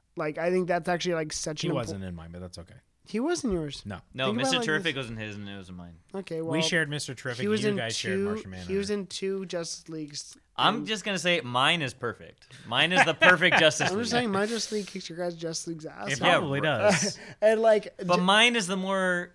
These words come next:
Speaker 3: like, human of 'em all.
Speaker 1: No, you're right. I think that the dynamic of your Justice League and, like, even the members, 'cause, like, peripherally, like, my honorable mentions, I think I put,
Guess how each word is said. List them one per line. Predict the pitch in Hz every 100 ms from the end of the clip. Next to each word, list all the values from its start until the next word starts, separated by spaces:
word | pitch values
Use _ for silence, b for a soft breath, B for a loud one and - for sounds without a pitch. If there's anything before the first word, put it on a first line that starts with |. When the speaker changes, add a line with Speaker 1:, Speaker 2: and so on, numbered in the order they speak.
| -
Speaker 3:
like, | 143 127 123 - _ _ - _ _ _ -
human | - - 156 104 73 - -
of | 120 101
'em | 90
all. | 78 71 -
Speaker 1:
No, | 196 226
you're | 202 233
right. | 233 180
I | 214
think | 277 240
that | 214 185 - 190
the | 170 196
dynamic | 185 196 214 269 202
of |
your | 180
Justice | 185 185 -
League | 180 165
and, | 220 233
like, | 247 220
even | 240 262 311
the |
members, | 226 190 208 185 180 -
'cause, | 196
like, | 196 180
peripherally, | 196 196 196 190 180
like, | 170 165
my | 175 185 220
honorable | 233 254 254 247
mentions, | 165 170 226 240 240
I | 214 180
think | 190 185
I |
put, | 175 190 180